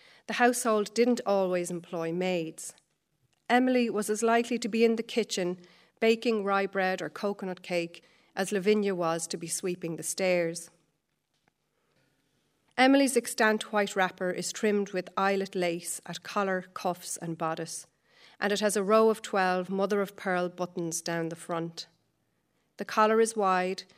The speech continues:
and it's easy to imagine Emily's bountiful red hair, released from its chenille snood, in gorgeous contrast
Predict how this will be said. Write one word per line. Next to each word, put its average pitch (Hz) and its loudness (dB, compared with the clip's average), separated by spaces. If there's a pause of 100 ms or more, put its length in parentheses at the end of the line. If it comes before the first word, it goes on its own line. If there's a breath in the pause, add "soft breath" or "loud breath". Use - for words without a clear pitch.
(240 loud breath)
and 190 -2
it's - -4
easy 247 2
to 226 0
imagine 196 0
Emily's 196 -2
bountiful 208 -2
red 185 -2
hair, 170 -2 (460 soft breath)
released 214 0
from 196 0
its - -2
chenille 208 0
snood, 180 -2 (260 soft breath)
in 202 0
gorgeous 208 0
contrast 175 -6